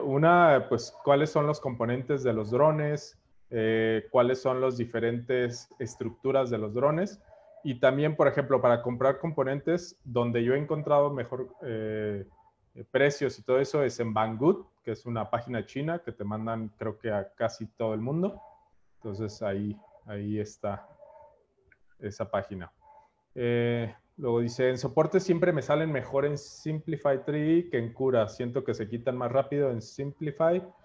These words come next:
¿Por qué será?". Ok, yo, digo, también uso Simplify, este, uso más Cura, pero es cierto, digo, eh,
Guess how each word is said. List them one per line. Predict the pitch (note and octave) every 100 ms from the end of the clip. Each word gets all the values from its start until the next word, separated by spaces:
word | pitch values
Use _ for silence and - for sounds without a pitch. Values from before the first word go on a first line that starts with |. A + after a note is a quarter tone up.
| - - -
¿Por | A#2+
qué | C3
será?". | B2 C3+ B2+ B2 - _ _ _ -
Ok, | C#3 D3 C#3+ C#3 E3
yo, | D3+ F3 F#3+ A3 -
digo, | D3+ C3+ B2
también | B2+ C#3 D3
uso | D#3+ D#3+ D#3+
Simplify, | - D#3+ D#3 E3 E3+ F#3+ G3+ - _ - -
este, | C3 A#2 - - B2+
uso | B2 F#3+ D3
más | C#3+ -
Cura, | - D#3+ G3+ - - _ _ _ -
pero | - B2+ B2+ B2+ B2+ C3+
es | - C#3+
cierto, | - E3+ E3 - B2
digo, | B2 B2+ B2+ B2+
eh, | C3 B2+ B2 A#2+